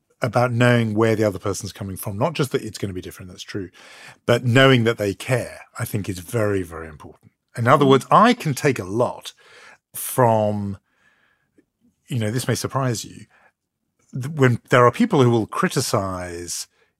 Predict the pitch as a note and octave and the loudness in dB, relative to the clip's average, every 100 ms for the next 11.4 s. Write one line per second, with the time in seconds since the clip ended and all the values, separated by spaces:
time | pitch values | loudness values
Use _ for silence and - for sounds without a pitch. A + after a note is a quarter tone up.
0 | _ - A#2+ G#2+ G2 F#2 _ _ - - | _ -6 -2 0 0 -2 _ _ -12 -10
1 | - D3 F#3 C#3 - - G#2+ G2 F#2+ F#2+ | -4 0 2 2 -4 -8 -8 -8 -8 -10
2 | F2+ - G#2+ G2 F#2 - - - - - | -10 -8 -6 -6 -6 -8 -12 -12 -16 -18
3 | - - - - - - B2+ B2 B2+ - | -18 -14 -12 -12 -6 2 4 4 2 -6
4 | - C3 C3 C3+ C#3 A2 G2+ F#2+ - _ | 0 2 6 8 8 4 0 -2 -6 _
5 | - D3+ D#3+ D3 - G#3 B3 B3+ A3+ F#2 | 4 6 6 2 4 8 8 8 4 2
6 | - C4+ C#4 C#4 - D4 C4+ B3 A3 G3+ | 2 4 2 4 2 4 2 0 -2 -2
7 | F#3 D4 G#4 - _ _ _ _ _ - | -4 -2 -4 -4 _ _ _ _ _ 4
8 | E3 D3 F#2+ C#4 - D#3+ D3+ F3 F3+ F3 | 8 8 6 -4 2 4 8 6 6 4
9 | - A#3 D4 E3 A2+ A2+ - C3+ D3+ C#3 | 6 4 6 8 6 4 2 4 4 4
10 | D3 - E3 E3 B2 A#2 B2 - C#3 A2 | 2 0 -8 -8 -6 -4 -4 -4 -6 -6
11 | D#2+ E2 A#2+ A#2+ | -10 -10 -8 -10